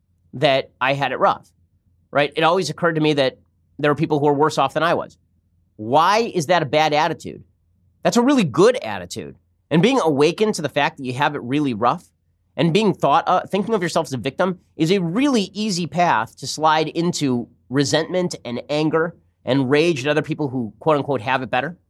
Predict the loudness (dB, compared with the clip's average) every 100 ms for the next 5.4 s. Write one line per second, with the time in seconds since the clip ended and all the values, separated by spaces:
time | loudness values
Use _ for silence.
0 | _ _ _ _ _ _ _ _ -2 0
1 | 2 4 2 2 2 0 -2 -2 2 2
2 | 2 2 0 -2 -4 -6 -8 -12 _ -4
3 | 0 2 0 -8 _ _ -2 -2 0 0
4 | 2 0 -2 -2 0 0 2 0 0 -2
5 | 0 0 -4